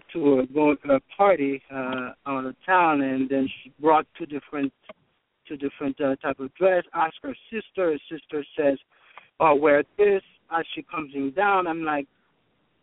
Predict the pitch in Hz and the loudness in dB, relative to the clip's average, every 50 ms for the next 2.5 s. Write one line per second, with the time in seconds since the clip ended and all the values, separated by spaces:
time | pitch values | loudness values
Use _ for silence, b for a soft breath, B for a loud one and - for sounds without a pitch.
0 | _ - 160 165 165 165 147 143 170 190 190 180 175 165 156 143 147 254 269 233 | _ -2 0 0 2 2 2 4 4 4 4 4 2 -2 -4 -4 -4 -2 0 0
1 | - _ - 175 170 175 170 165 160 160 151 147 147 - - 170 151 143 - _ | -2 _ -6 -8 -6 -4 -4 -4 -4 -2 -4 -4 -4 -6 -6 -4 -4 -4 -6 _
2 | - - - 294 285 185 131 113 - | -8 -4 -2 0 0 -2 -4 -8 -12